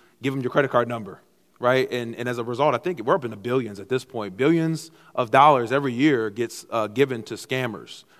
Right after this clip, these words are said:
I saw a documentary recently on, uh, on, on a, on a call center that was a scam, basically. And, um, again, why? Because the heart's deceitful. It will lie to you. So follow, follow your, don't, don't follow your heart, follow Jesus. Number two,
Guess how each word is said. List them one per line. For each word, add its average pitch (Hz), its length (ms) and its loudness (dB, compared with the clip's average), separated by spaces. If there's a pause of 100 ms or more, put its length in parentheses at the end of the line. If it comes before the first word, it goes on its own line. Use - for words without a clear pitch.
I 113 120 0
saw 120 160 -2
a 107 60 -2
documentary 113 560 -2
recently 104 440 -10
on, 98 380 -10
uh, - 40 -12
on, 92 600 -8 (180)
on 107 120 -8
a, 95 100 -14
on 104 140 -8
a - 40 -12
call 113 240 -2
center 95 260 -10
that 92 140 -6
was 90 120 -14
a 87 40 -16
scam, 90 440 -12
basically. 92 560 -10 (360)
And, 117 280 -4
um, 110 280 0
again, 143 480 0 (300)
why? 120 540 4 (100)
Because 175 260 4
the 180 120 4
heart's 170 260 6
deceitful. 208 680 4 (320)
It 151 80 2
will 170 240 4
lie 165 240 6
to 156 180 -6
you. 104 240 -8 (840)
So 135 120 -8
follow, 139 320 4
follow 156 260 4
your, 139 200 -2
don't, 160 220 2 (180)
don't 180 200 6
follow 151 220 6
your 139 160 2
heart, 113 240 0
follow 117 320 2
Jesus. 104 540 -10
Number 147 180 0
two, 147 280 0